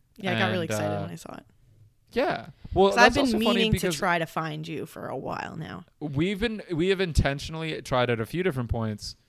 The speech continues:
Speaker 2: to
Speaker 1: Yeah.
Speaker 2: find each other and match. Um, and it never worked. It, you
Speaker 1: Nope.
Speaker 2: kinda have to get lost before you really find yourself.
Speaker 1: Yeah,
Speaker 2: Um, and also the
Speaker 1: finally.
Speaker 2: timing of that was weird because you sent that to me yesterday. It was Monday that we're recording. You sent that to me yesterday, and we hadn't been in the same,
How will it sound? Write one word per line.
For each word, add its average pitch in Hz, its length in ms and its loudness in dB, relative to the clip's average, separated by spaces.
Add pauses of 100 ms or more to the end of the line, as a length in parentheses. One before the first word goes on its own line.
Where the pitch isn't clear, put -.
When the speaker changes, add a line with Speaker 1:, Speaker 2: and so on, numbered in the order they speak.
(180)
Speaker 2:
to 127 200 -2
Speaker 1:
Yeah. 104 60 -6
Speaker 2:
find 123 260 2
each 120 140 -6
other 120 200 0
and 113 260 -4
match. 104 480 -8 (420)
Um, 107 500 -4 (420)
and 127 160 -2
it 120 120 -2
never 123 300 -2
worked. 107 540 -4 (180)
It, 156 200 -4
you 165 100 -6
Speaker 1:
Nope. 147 80 -8
Speaker 2:
kinda 185 220 2
have 175 160 -2
to 160 80 -4
get 139 180 0
lost 117 420 0
before 113 260 -6
you 104 120 -4
really 107 220 -2
find 104 300 -8
yourself. - 380 -16 (500)
Speaker 1:
Yeah, 110 260 0
Speaker 2:
Um, 101 200 -10 (260)
and 170 200 -2
also 214 200 0
the 220 60 -4
Speaker 1:
finally. 170 60 -4
Speaker 2:
timing 190 280 -4
of 202 80 -8
that 170 140 -4
was 131 160 -8
weird 127 340 -6
because 117 260 -8
you 117 60 -10
sent 156 200 -12
that 180 140 -12
to - 80 -14
me 123 280 -10 (400)
yesterday. 117 540 -4 (160)
It 123 40 -8
was 120 140 -10
Monday 110 580 -4
that 120 200 -10
we're 117 100 -8
recording. 107 380 -8 (280)
You - 60 -16
sent 175 120 -2
that 214 100 -4
to - 80 -10
me 175 60 -6
yesterday, 123 540 -2
and 110 140 -6
we 123 80 -2
hadn't 165 200 -4
been 165 160 -8
in 139 100 -8
the 123 80 -10
same, 113 560 -6